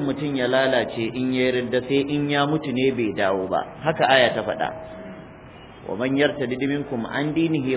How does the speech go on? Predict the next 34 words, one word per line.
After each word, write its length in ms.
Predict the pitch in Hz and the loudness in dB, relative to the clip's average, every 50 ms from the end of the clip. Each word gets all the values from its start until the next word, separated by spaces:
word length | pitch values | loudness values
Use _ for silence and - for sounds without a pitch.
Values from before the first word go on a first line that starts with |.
| 127 - | 0 2
fayamut 560 | 143 135 135 135 135 135 139 165 185 180 180 - | 4 6 6 6 6 6 4 4 4 2 2 0
wa 220 | 143 135 139 135 131 143 | 2 4 4 6 6 6
huwa 180 | 170 180 160 151 - | 6 8 8 6 6
kafir", 480 | 147 156 170 185 196 190 208 190 151 - | 6 8 8 8 8 6 4 4 4 4
to, 140 | 151 135 127 | 2 2 2
shine 300 | 127 147 156 156 143 131 | 2 0 0 2 2 2
fa 100 | - 127 | 2 2
ulaika 460 | 120 120 123 131 143 151 151 147 151 131 | 2 2 4 4 4 4 4 2 2 2
habitat 380 | 139 143 139 135 - 151 165 165 - - - - - - - - - - - - - - 117 | 4 4 4 4 6 6 6 4 2 -6 -12 -14 -16 -16 -16 -16 -16 -16 -16 -14 -10 -4 0
a'maluhum. 580 | 117 113 107 113 110 113 113 107 101 92 - - - - - - - - - - - - - - | 0 0 2 2 2 2 2 0 -2 -4 -8 -10 -12 -14 -14 -14 -14 -14 -14 -14 -14 -14 -10 -8
Amma 240 | 92 107 131 147 | -2 2 2 4
da 180 | 143 147 135 127 | 4 4 4 2
mutum 280 | 127 120 135 156 156 139 | 2 0 -2 -2 -2 0
zai 80 | 143 143 | 2 2
yi 140 | 131 131 131 | 4 4 2
ridda, 420 | 127 131 123 117 113 135 135 135 - - - - - - - | 2 0 0 0 4 4 4 4 4 0 -8 -12 -14 -10 -2
da 200 | 101 147 160 156 | 4 6 6 6
musulmi 480 | 139 135 - 139 131 120 127 139 147 147 | 6 4 0 0 -2 -2 0 0 0 0
ne 180 | 143 127 104 - - - | 0 0 -2 -2 -4 -2
sai 120 | 131 127 | 0 2
ya 140 | 131 131 131 | 2 4 4
yi 60 | 131 127 131 | 2 2 2
ridda 260 | 127 117 127 131 - - - - - - - - - 95 | 2 2 4 4 4 4 2 -2 -8 -12 -16 -14 -6 0
bayan 300 | 104 127 135 139 139 139 139 | 4 4 6 6 4 4 4
ya 100 | 139 139 | 4 4
yi 100 | 139 135 | 4 4
ayyukan 480 | - 139 139 147 143 143 147 127 117 | 2 0 0 0 0 0 -2 -2 -2
ibada, 400 | 113 110 110 120 123 120 139 - - - - - - - - | -2 -2 0 0 2 2 2 0 -2 -4 -10 -14 -14 -8 -2
daga 240 | 101 120 120 123 120 | 0 2 2 2 4
baya 200 | 131 143 143 143 | 4 4 4 4
kuma 200 | - 143 147 147 | 2 2 2 4
ya 80 | 143 | 4
sake 280 | 147 151 151 147 143 123 | 4 2 2 2 2 2
dawowa 280 | 131 135 127 123 120 | 2 4 4 4 2